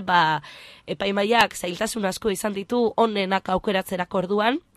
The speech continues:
hiru kategoria daude, adinaren arabera, sailkatuak, eta guk, eh, konpromesu bat dugu, eh, esan dezagun, eh, mikroipuinekin, eta ikasleekin, eta, eta, eh, eskolekin, eta ikastetxeekin,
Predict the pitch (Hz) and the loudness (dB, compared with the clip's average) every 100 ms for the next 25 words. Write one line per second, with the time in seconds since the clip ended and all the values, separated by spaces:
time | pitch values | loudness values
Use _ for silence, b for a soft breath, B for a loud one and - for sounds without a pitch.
0 | B B 202 214 180 196 185 175 170 180 | B B -2 0 -2 -2 -2 -2 -2 0
1 | 262 254 190 185 180 175 170 180 180 208 | 0 -2 -4 -4 -4 -2 -2 -2 0 -2
2 | 269 190 180 - 196 196 233 - - B | -2 -8 -8 -8 -4 0 0 -2 -16 B
3 | B B B 190 202 185 233 - 196 185 | B B B -4 -2 2 0 0 -2 -2
4 | - 196 226 220 - 208 190 196 190 190 | -2 -2 -2 -2 -4 -2 -2 -4 -2 0
5 | 180 175 - 180 175 175 - - 50 165 | 0 0 -2 -4 -4 -6 -8 -10 -10 -12
6 | - 180 185 180 175 151 - - - - | -10 -10 -8 -8 -8 -10 -12 -16 -14 -12
7 | 147 156 180 - 226 202 202 190 - 254 | -10 -4 -2 4 4 4 -2 -4 -4 -2
8 | 339 - - 180 _ 160 170 - 185 - | -2 -6 -10 -10 _ -12 -12 -12 -12 -10
9 | 175 170 180 170 - 160 175 175 180 165 | -10 -8 -8 -8 -12 -12 -12 -14 -14 -14
10 | 156 165 160 165 208 - - - 196 175 | -10 -8 -8 -10 -14 -12 -8 -2 -2 -2
11 | 233 320 - 160 180 - 185 202 196 254 | -6 -6 -8 -10 -10 -10 -8 -8 -6 -6